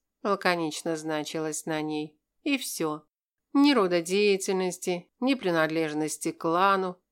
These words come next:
ничего. А жизнь-то становится ещё интереснее. Интересно,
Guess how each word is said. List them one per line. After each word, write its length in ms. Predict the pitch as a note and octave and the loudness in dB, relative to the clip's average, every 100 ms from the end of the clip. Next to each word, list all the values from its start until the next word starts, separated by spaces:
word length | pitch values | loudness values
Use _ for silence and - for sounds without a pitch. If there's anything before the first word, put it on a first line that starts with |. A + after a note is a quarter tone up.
| - | -2
ничего. 760 | C4+ C4 - G#3 D#3 C#3+ - _ _ _ _ - | 0 0 0 0 0 -4 -6 _ _ _ _ 0
А 200 | B3 A3+ | 2 2
жизнь-то 760 | G3 A3 B3 A#3 G3 F3 - | 2 2 2 0 -2 -4 -8
становится 760 | F3 F3+ F#3 F#3+ G3 G3 - G3+ | -6 0 2 2 0 0 -2 -2
ещё 520 | G#3+ G#3 - E3 E3 | -2 -4 -4 -4 -2
интереснее. 920 | E3+ - F3+ D#3+ D3 - D3+ D3+ - _ _ _ _ | -4 -4 -2 -2 -4 -4 -4 -4 -8 _ _ _ _
Интересно, 760 | C4+ C4+ C4 F3+ E3 - E3+ | 0 0 2 2 2 -2 -6